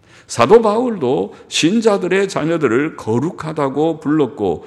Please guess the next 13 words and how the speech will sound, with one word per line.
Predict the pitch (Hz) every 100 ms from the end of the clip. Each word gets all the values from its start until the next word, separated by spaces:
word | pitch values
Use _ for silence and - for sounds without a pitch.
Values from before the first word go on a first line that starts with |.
| - -
교인으로 | - 110 143 214 165 175 202 190
간주하여 | 113 120 131 147 139 90 107 151 175 - -
교훈하였습니다. | 110 110 113 156 156 117 123 127 95 92 123 175 - - -
고린도전서 | 101 131 135 139 139 147
칠 | 151 135
장 | 139 139
십사 | 139 131 - 131
절에 | 135 139
보면, | 135 143 147
"이는 | - 131 139 139
믿지 | 120 - 156
아니하는 | 131 123 135 131 151
남편이 | 135 135 160 - 104 104 143 165